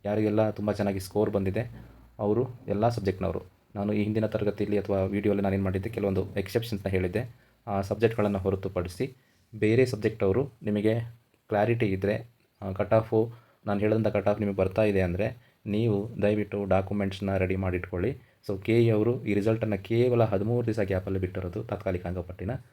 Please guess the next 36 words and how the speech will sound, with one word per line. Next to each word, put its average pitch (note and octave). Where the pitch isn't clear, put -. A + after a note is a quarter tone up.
So, G2+
ಸೆಲೆಕ್ಷನ್ A2+
ಲಿಸ್ಟ್ A2+
ಮತ್ತು G#2+
ಕಟ್ G2+
ಆಫ್‌ನು G#2+
ಕೂಡ G#2
ತುಂಬ G2
ಬೇಗನೆ G2
ಬಿಡ್ತಾರೆ. F#2
So, G#2
ಆದಷ್ಟು A#2
ನಿಮ್ಮ G#2
ಡಾಕ್ಯುಮೆಂಟ್ಸ್‌ನ F#2+
ರೆಡಿ F#2
ಮಾಡಿಟ್ಕೊಳ್ಳಿ. G2
ಆಮೇಲೆ A2
ಕೆಲವೊಬ್ರು A2
ನೇಮ್ A2
ಕರೆಕ್ಷನ್ಸು, G2
date G2
of G#2
birth -
ಕರೆಕ್ಷನ್ಸು, F#2+
ಆಮೇಲೆ G2
ಇನ್ಕಮ್ G#2+
ಬೇರೆದು G2+
ಕೊಟ್ಟಿದ್ದೀವಿ F#2+
ಅಂತ F#2
ಹೇಳ್ತಾ F#2
ಇದ್ದಾರೆ, F#2
ಅಥವಾ F#2+
ಕಾನ್ವೊಕೇಶನ್ G#2
ಆಗಿಲ್ಲ, G2
ಕಾನ್ವೊಕೇಶನ್ G2
ಸಿಕ್ಕಿಲ್ಲ, G2